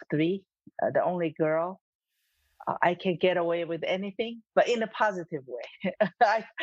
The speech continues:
I usually tell people, I say, you know, "I got spoiled," but very positive way of spoiled, meaning encouragement. I look at it, they spoil me and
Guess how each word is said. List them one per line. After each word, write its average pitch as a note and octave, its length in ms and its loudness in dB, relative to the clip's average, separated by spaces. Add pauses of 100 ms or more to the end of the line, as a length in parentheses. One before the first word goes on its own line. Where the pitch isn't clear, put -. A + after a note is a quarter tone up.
(140)
I - 40 4
usually B3 380 -2
tell A3+ 200 0
people, A3 280 -2
I F#3+ 100 -2
say, F#3 120 -4
you F#3+ 140 -6
know, G3 140 -6 (280)
"I G3+ 100 4
got F#3+ 180 0
spoiled," G3 540 0 (120)
but D4 160 0 (640)
very E4 320 0
positive C#4+ 480 0
way G#3+ 240 -2
of G3 160 -4
spoiled, - 600 -2
meaning G#3+ 440 -2
encouragement. A3+ 640 -2
I D#3+ 60 0
look F#3+ 220 -4
at A#3 120 -4
it, A3+ 120 -2 (360)
they F#3+ 100 6
spoil A3 440 0
me G#3 340 -4
and D#3 340 -4